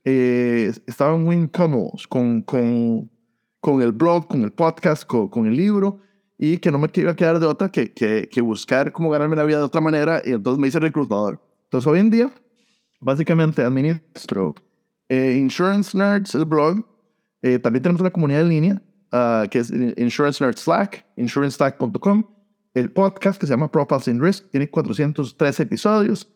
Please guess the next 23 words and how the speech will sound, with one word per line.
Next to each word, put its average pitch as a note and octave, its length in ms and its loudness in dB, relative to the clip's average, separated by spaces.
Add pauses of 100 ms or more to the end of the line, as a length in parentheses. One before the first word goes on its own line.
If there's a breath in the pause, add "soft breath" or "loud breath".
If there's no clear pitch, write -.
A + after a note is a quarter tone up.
(280)
de C3 80 0
los B2 140 0
cuales D#3+ 260 0
cuatrocientos C#3+ 480 -2
diez D3 160 0
son D#3 100 0
en C3+ 80 0
inglés. D3 400 -2 (920)
Eh, C3 680 2 (800)
el, C3+ 540 0 (460 soft breath)
el C#3 180 0
YouTube G3+ 260 0
channel, A#3 360 0 (280)
que A#2+ 80 -2
tiene C#3 240 0
unos D3+ 640 0 (840)
tres C3+ 220 0
mil E3+ 120 2
suscriptores, A#3+ 680 -2 (420)
se - 120 -4
llama C3+ 180 2
Insurance D3 400 0
Nerds. A3+ 400 0